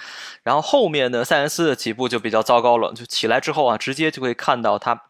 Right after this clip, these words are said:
马上被身后的佩雷兹就给抽出来了。呃，最终呢，就在直线上啊，就已经掉到第五位了，然后跟汉密尔顿一直也在三号弯当中去争。塞恩斯赛后说呢，是因为他的这个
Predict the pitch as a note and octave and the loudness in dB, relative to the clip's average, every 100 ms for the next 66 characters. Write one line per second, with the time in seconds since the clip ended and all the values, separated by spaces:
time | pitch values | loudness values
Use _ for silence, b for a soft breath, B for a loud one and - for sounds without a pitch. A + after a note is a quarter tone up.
0 | - G#2 G#2+ F3 C3 A#2 C3 B2+ A2+ - | -4 -2 0 0 0 -2 -2 -2 -4 -6
1 | - B2+ A#2 - B2 B2+ G#2+ - C#3 B2+ | -6 -2 -2 -2 -4 -4 -6 -4 -4 -2
2 | - - - B B B B - A2 G#2+ | -4 -6 -12 B B B B -4 0 0
3 | G#2+ - - B2+ C#3 C3+ A2+ A#2+ - B2+ | -2 -4 -6 -2 -2 -2 -4 -6 -2 0
4 | A2+ G#2+ - B2+ G3 A#2+ B2 G2+ G2 B2+ | 0 -2 -6 -2 0 0 -2 -2 -2 -4
5 | G2+ G#2+ A2 A#2+ G#2+ - C3 - G#2 G#2 | -6 -6 -2 0 0 -2 -6 -4 -2 -2
6 | F2+ G2+ G#2+ - A2+ - A2+ G2 G#2 A2 | -4 -6 -6 -6 -8 -4 -2 -2 -4 -6
7 | G#2+ G#2 G#2+ A2 F2+ G2 - A#2 G#2+ G#2+ | -6 -6 -4 -4 -4 -6 -2 -2 -2 -4
8 | A2 A2+ A#2 A#2 - A2+ - C3 - B | -4 -6 -4 -10 -10 -8 -2 -4 -4 B
9 | B B B - D#3+ F3+ E3+ E3+ D3 - | B B B -2 -2 -2 -2 0 -2 -2
10 | D#3 D3+ C3 C#3 B2+ C3 B2 A#2+ B2+ B2 | -2 -2 -4 -6 -6 -4 -6 -2 -2 -2
11 | A2 A2+ - A2 G1+ - | -6 -8 -8 -8 -6 -8